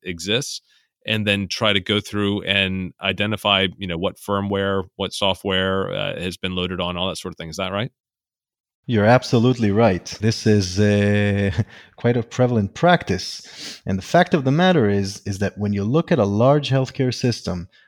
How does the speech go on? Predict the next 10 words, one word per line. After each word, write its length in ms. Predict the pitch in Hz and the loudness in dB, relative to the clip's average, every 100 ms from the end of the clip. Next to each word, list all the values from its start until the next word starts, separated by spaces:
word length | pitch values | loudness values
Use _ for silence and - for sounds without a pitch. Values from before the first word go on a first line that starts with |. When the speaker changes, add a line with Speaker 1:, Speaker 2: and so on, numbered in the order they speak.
| _ | _
Speaker 2:
with 160 | 90 90 | -10 -8
so 340 | - - 131 | -6 2 4
many 180 | 160 160 | 4 4
medical 420 | 147 127 139 139 | 4 2 2 0
devices 680 | 131 131 120 98 - 95 92 | 0 2 4 2 -2 -6 -4
that 140 | 98 95 | -4 -4
are 120 | 95 | -6
changing 640 | - 120 123 139 131 139 127 | -4 2 2 2 2 0 0
so 320 | - 120 127 | 0 -2 -2
frequently 840 | - 143 156 - 104 - 95 92 | -2 0 2 2 0 0 -4 -4